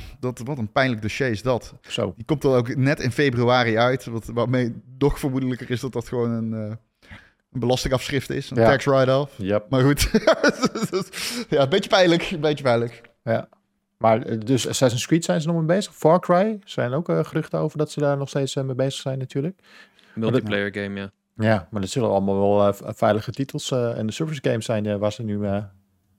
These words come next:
Speaker 2: mee bezig zijn.
Speaker 1: Ja, iets wat, eh, we veel vaker gaan zien. Dus wennen maar aan.
Speaker 2: Yep. Yep. Heb jij Princess Peach gespeeld, Jacco?
Speaker 3: Eh, ja, maar heel even. Ik heb, eh, de preview gedaan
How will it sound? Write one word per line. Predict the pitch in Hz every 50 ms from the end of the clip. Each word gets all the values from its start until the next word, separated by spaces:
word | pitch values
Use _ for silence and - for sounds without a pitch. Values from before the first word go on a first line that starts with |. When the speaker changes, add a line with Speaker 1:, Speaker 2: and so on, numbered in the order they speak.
| _ _ _ _ _ _ _ _ _ _
Speaker 2:
mee | 127 110
bezig | 104 98 95 - -
zijn. | - 101 92 98
Speaker 1:
Ja, | - 113 135 135 120 104 95 - - _ _ _ _
iets | - 143 - -
wat, | - 113 95 - -
eh, | 107 104 101 98
we | 104 98
veel | - - 107 104 101 98
vaker | 85 101 95 92 90 101 101
gaan | 101 101
zien. | 95 101 101 101 104 104 _ _
Dus | - -
wennen | 101 98 98 101 107
maar | 104 101 98 101 101
aan. | 101 104
Speaker 2:
Yep. | 107 110 - _ _ _ _ _ _ _
Yep. | - 113 110 - _ _ _ _ _ _ - _ _ _ _
Heb | _ - 117 165 - _
jij | - 139 147 143 147 147 143 139
Princess | - _ - 156 151 - 147 - - -
Peach | - 170 - - - -
gespeeld, | - 113 - - 110 101 92 -
Jacco? | 101 101 - 101 104 - _ _ _ _ _ _ _ _ _ _ _ _ _ _ _ _ _ - - - - - - - - - - _ _ _
Speaker 3:
Eh, | - 131 131 131 135 131 131 135 131 131 131 131 127 131
ja, | 123 120 123 127 143 156 156 156
maar | 151 139 139 139
heel | 131 127 139 143 143 131
even. | 135 139 127 98 92 90
Ik | 92 95 -
heb, | - 110 - -
eh, | 113 110 110 107
de | 107 104
preview | - - 127 127 131 123 131 123 110
gedaan | - 127 110 107 110 127 135